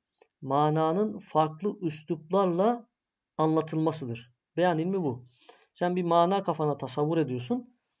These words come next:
Onu anlatırken farklı üsluplar kullanıyorsun. Aynı anlamı farklı üsluplar anlatıyorsun. Hangi üslup bunlar?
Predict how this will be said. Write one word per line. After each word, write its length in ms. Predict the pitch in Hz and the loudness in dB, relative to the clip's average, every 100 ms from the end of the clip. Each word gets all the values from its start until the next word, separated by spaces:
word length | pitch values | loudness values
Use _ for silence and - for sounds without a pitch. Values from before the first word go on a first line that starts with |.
| _ _ - | _ _ -4
Onu 240 | 170 175 | -2 2
anlatırken 800 | 180 175 185 190 151 226 233 - _ | 2 2 0 -2 0 0 0 -10 _
farklı 400 | - 170 165 208 | 0 0 0 -6
üsluplar 480 | 180 - 190 202 185 | -6 -6 -2 -2 0
kullanıyorsun. 500 | 143 120 120 - - | -2 -2 -6 -10 -2
Aynı 300 | 180 190 170 | 0 0 0
anlamı 360 | 147 139 190 | -2 -2 -4
farklı 400 | 226 - 151 156 | -4 -4 -6 -2
üsluplar 340 | 202 175 156 139 | -4 -4 -4 -4
anlatıyorsun. 520 | 127 117 120 117 127 _ _ _ _ _ _ _ _ _ | -4 -8 -12 -16 -20 _ _ _ _ _ _ _ _ _
Hangi 340 | - 190 233 214 | -2 4 4 4
üslup 300 | 190 160 - | 0 -6 -4
bunlar? 280 | 160 226 | 0 0